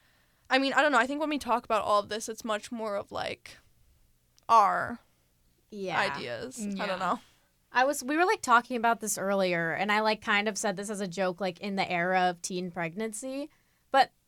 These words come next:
Speaker 2: that's, like, kind of real, though. Like, there are people that already have kids, and that sounds really scary to me.
Speaker 1: Mm-hmm.
Speaker 2: And, like, sometimes I see on TikTok where it's, like,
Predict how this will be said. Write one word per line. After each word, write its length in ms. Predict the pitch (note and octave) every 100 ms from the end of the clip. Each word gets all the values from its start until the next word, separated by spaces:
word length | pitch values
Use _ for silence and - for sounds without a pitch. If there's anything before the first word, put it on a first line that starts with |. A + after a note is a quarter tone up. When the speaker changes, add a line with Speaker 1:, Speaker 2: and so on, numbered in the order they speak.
| G3+
Speaker 2:
that's, 280 | A3+ D4+ C5
like, 160 | A#4+
kind 280 | - C4 D#4
of 240 | D4 G#3+ F#3+
real, 340 | A#3 C#4 A#3+
though. 640 | D3 F3 D#3 D#3+ D#3+ G3 G#3+ _ -
Like, 180 | G#3+ -
there 200 | G#3+ C#4
are 540 | A3 G#3 A#3 A#3 G3+ - _ _
people 320 | - F#3+ G#3
that 140 | F#3+ -
already 340 | F3 F#3+ G#3+
have 220 | G3+ F#3+
kids, 260 | - F#3+ -
and 80 | F3+
that 160 | F3+
sounds 240 | C#4+ E4 A#3
really 320 | G#3 G#3 G3+
scary 680 | - F#3 F3+ E3+ E3 - G3+ _ _ _ -
to 300 | B3 A3+ F#3
me. 120 | E3+
Speaker 1:
Mm-hmm. 100 | E3
Speaker 2:
And, 100 | A#3
like, 140 | B3+
sometimes 340 | - A#3+ F4+ A4
I 80 | G4+
see 160 | D#4
on 140 | D4 B3
TikTok 420 | A#3 A3+ F#3 -
where 60 |
it's, 100 | G3
like, 200 | G3+ F#3+